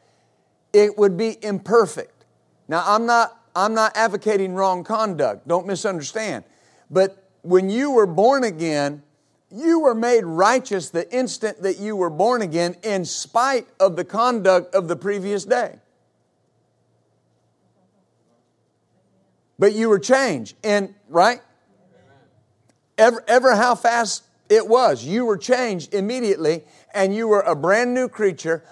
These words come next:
a new species of being that had never existed before, made perfectly just, perfectly holy, and perfectly righteous in the sight of God. And the Bible says at that moment you were without blame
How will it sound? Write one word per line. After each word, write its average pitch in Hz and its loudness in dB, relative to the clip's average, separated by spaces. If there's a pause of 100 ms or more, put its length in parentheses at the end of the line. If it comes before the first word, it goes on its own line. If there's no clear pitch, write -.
(100)
a 175 2
new 220 -2
species 214 -6
of 175 -4
being 202 -4
that 180 -2
had 170 -4
never 196 -2
existed 196 -4
before, 175 -2 (220)
made 196 2
perfectly 247 0
just, 190 0
perfectly 233 -2
holy, 196 0
and 170 -8
perfectly 196 -6
righteous 175 -4
in 165 -12
the 151 -10
sight 156 -6
of 123 -10
God. 117 -14 (1400)
And 220 4
the 226 -4
Bible 233 4
says 233 -2
at 175 -2
that 240 4
moment 226 -2
you 226 -4
were 196 6
without 220 4
blame 196 2